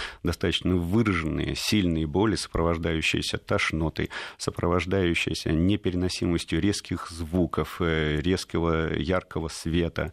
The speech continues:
Э, фаза эта длится от четырех до семидесяти двух часов, э, в среднем. И потом, э, постмигренозная такая фаза, когда пациент чувствует себя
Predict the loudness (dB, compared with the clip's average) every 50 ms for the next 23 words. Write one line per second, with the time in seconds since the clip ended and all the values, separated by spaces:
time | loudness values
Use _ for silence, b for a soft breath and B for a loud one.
0 | B B B B B B B B -4 -2 -2 0 0 -2 -2 -2 -2 -2 -2 -2
1 | -2 -4 -6 -6 -6 -4 -4 -4 -4 -4 -4 -6 -8 -10 -10 _ -10 -6 -2 -2
2 | -2 -2 -2 -4 -4 -4 -4 -2 -2 -2 -4 -6 -10 -8 -8 -6 -6 -6 -4 -2
3 | -4 -2 0 2 2 4 4 2 2 0 0 0 0 2 2 2 2 4 4 4
4 | 2 0 -2 -4 -4 -2 -2 -2 -2 -2 -4 -4 -6 -6 -6 -6 -4 -4 -2 -2
5 | -2 -2 -2 -4 -8 -14 B B B B B B B B 0 0 2 2 0 0
6 | 0 0 0 0 2 2 0 0 -2 -2 -4 -8 -8 -6 -2 -2 -2 -2 -4 -6
7 | -8 -6 -2 2 2 2 2 0 -2 -6 -10 -10 -6 -4 0 0 0 0 0 0
8 | -2 -2 -2 -4 -4 -4 -2 -2 -2 -2 -6 -16 -20 -20 -20 -20 _ _ _ _
9 | _ -2 -2 0 0 0 0 0 0 0 -2 -4 -4 -4 -4 -6 -8 -12 -12 -6
10 | -4 -4 -4 -2 -2 0 0 0 0 0 -2 -4 -6 -12 -14 -14 -8 -6 -4 -2
11 | -2 -2 -4 -4 -4 -2 2 2 2 2 0 -2 -4 -6 -4 -4 -4 -4 -4 -4
12 | -2 -2 -2 -2 -2 -2 -2 -2 0 0 0 -2 -4